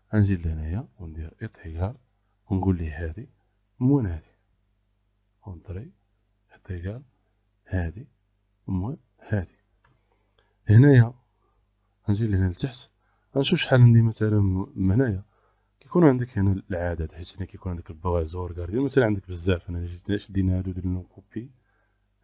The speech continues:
إلى هذا، وندير انسيري سير الكوبي، إذن واحد، جوج، ثلاثة، أربعة، وانت غادي. يعني كيكونوا عندك العدد هنايا.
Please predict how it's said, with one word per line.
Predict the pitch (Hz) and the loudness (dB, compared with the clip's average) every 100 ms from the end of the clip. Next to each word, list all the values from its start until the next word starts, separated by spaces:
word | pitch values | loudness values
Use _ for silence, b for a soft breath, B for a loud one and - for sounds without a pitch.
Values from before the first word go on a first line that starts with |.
| _ 98 | _ -8
إلى | 90 | -6
هذا، | 90 123 _ _ _ _ - | -8 -12 _ _ _ _ -8
وندير | 92 90 85 _ _ _ _ - | -6 -4 -8 _ _ _ _ -4
انسيري | 98 - 95 92 92 | -4 0 -2 -2 -8
سير | - 95 | -6 -6
الكوبي، | 92 - - _ 131 147 _ _ _ _ | -6 -10 -20 _ -6 -6 _ _ _ _
إذن | 95 | -4
واحد، | 92 95 92 - 110 110 - | 0 0 0 -6 -10 -12 -18
جوج، | 87 95 101 - _ _ _ _ _ _ _ _ - - _ | -14 -14 -14 -16 _ _ _ _ _ _ _ _ -20 -20 _
ثلاثة، | 98 92 - - 107 107 - | -4 -4 -6 -12 -12 -12 -8
أربعة، | 87 85 104 139 b b b | -8 0 -2 -2 b b b
وانت | 127 123 120 | 0 4 4
غادي. | 101 87 87 | 2 -2 0
يعني | 98 123 | 0 0
كيكونوا | 123 - 135 | 0 6 6
عندك | 117 120 117 | 6 2 4
العدد | 101 113 139 | 4 6 4
هنايا. | 95 95 92 113 | 4 2 2 -2